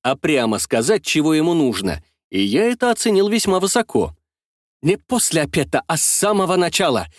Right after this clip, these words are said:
Там будет несколько мероприятий, где мы хотели бы тебя видеть». «Нет проблем», я пожал плечами. Мне действительно было все равно, пусть даже приходилось выступать в роли массовки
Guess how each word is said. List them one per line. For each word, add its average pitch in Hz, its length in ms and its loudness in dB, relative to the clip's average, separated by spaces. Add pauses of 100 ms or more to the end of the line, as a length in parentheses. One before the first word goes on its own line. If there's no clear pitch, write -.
(300)
Там 202 340 0
будет 220 380 0
несколько 196 480 0
мероприятий, 175 640 0
где 147 240 -2
мы 156 240 4
хотели 196 500 0
бы 180 140 0
тебя 175 260 0
видеть». 156 520 -2 (720)
«Нет 127 360 0
проблем», 151 600 0 (460)
я 113 200 0
пожал 113 300 0
плечами. 110 680 0 (320)
Мне 220 200 2
действительно 151 680 0
было 123 200 2
все 147 180 0
равно, 123 400 0 (120)
пусть 135 320 0
даже 127 280 2
приходилось 123 640 0
выступать 123 520 -2
в 127 60 -2
роли 127 160 2
массовки - 680 0